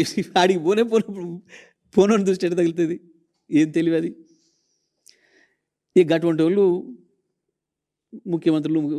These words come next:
ఉప ముఖ్యమంత్రులు అవుతున్నారు. ఏం చెప్తాం మరి మనం? మాట్లాడేటప్పుడు ఓ నాలుక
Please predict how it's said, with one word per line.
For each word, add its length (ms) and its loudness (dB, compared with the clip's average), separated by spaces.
ఉప 180 -12
ముఖ్యమంత్రులు 460 -2
అవుతున్నారు. 280 -2
ఏం 100 -4
చెప్తాం 260 -4
మరి 120 -4
మనం? 180 -8
మాట్లాడేటప్పుడు 680 -2
ఓ 80 -6
నాలుక 340 -4